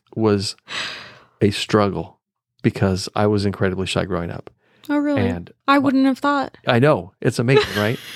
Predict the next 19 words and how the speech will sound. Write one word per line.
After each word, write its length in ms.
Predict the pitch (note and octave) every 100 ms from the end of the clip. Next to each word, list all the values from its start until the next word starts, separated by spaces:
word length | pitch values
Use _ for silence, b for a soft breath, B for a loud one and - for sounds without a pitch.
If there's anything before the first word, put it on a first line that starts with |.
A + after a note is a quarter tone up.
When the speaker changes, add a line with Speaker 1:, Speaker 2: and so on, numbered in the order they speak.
| - -
Speaker 2:
<laughs> 380 | B4 C5 - - A4 A4 B B B B B B B B B B -
Speaker 1:
People 200 | - E3+
don't 100 | F3
believe 180 | E3+ F#3
me 80 | C3+
when 120 | A#2
I 40 | A2
say 140 | C3
that. 160 | G#2+ - B B B B _ -
And, 400 | C3+ B2+ B2 -
um, 420 | - A2 G#2 G#2 G2 _ _ _ _ _ _ _ _ _ _ _ _ B -
maybe 220 | G#2+ G2
one 140 | F#2 F#2+
of 40 |
these 140 | F#2+ F#2+
days 180 | F#2+
I'll 60 | F#2
tell 180 | - G2
stories. 360 | - G2+ -